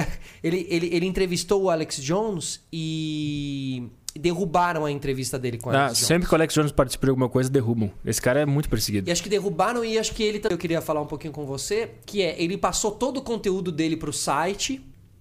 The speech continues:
Speaker 2: Privado dele?
Speaker 1: É.
Speaker 2: Uhum.
Speaker 1: Tipo, meio que não tem mais o canal dele no YouTube, ele não sobe mais as entrevistas no YouTube, tá tudo no site, porque junto com o Alex Jones,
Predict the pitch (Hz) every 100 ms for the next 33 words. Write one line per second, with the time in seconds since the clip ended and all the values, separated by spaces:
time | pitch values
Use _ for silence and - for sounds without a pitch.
0 | - - - - - 110 104 107 107 135
1 | 117 151 135 110 - 95 110 139 - -
2 | - 180 185 208 214 220 214 214 240 240
3 | 185 165 175 160 156 160 151 151 139 -
4 | 233 233 180 180 190 220 214 185 165 165
5 | 160 156 160 156 165 170 277 311 - 208
6 | 233 233 220 - 226 269 294 330 - 330
7 | 339 269 240 294 311 311 269 233 - 156
8 | 185 247 294 180 - -